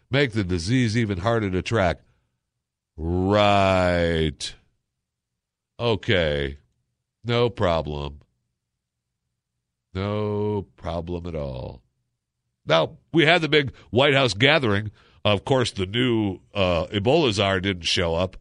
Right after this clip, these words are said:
I don't know why, although I do know why. Because we wanted to put someone in charge of the new Ebola czar, but the new Ebola czar actually answers to Sylvia Burrell, right, the Secretary of Health and Human Services. So why does the Ebola czar need to be at this meeting about Ebola when all the other heads are there?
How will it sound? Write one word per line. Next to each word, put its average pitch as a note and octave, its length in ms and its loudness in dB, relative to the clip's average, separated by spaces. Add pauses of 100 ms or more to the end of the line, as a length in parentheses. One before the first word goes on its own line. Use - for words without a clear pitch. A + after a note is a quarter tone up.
I F2 120 0
don't F#2+ 300 -2
know F2 120 -2
why, D#2+ 360 -2
although B2 320 0
I C3+ 80 0
do F3 160 0
know E2 120 -4
why. A#1 260 -8 (640)
Because B2+ 340 2
we D3 120 2
wanted D#3+ 220 0
to C#3 60 -2
put D3+ 180 2
someone C#3 240 0
in A#2+ 60 -4
charge C3+ 260 2
of G#2+ 40 -4
the A#2+ 120 2
new C3 300 -2
Ebola A2+ 360 0
czar, E2+ 300 0 (220)
but D3+ 360 2 (120)
the C3 100 0
new F3+ 240 4
Ebola F3+ 260 2
czar B2 240 2
actually D3 460 2
answers C3+ 400 0
to B2 140 0
Sylvia C#3 420 2
Burrell, G#2+ 420 2
right, A2+ 240 -2
the G2+ 120 -2
Secretary A#2 680 0 (340)
of A#2 180 2
Health B2+ 200 2
and A#2+ 80 -8
Human B2 240 -2
Services. C#3 480 -2 (160)
So C#3 220 2
why C3+ 340 2
does D3 140 -2
the C3 120 2
Ebola C3 280 2
czar A#2+ 200 0
need B2 140 -4
to A#2 80 -2
be C3+ 140 0
at G#2+ 100 -2
this F#2+ 160 -6
meeting C3 300 0
about G2+ 240 -2
Ebola G#2+ 340 0
when G#2+ 140 0
all B2 160 0
the A#2 120 2
other D3+ 200 -2
heads F#2 260 0
are E2 80 0
there? C#2+ 320 -8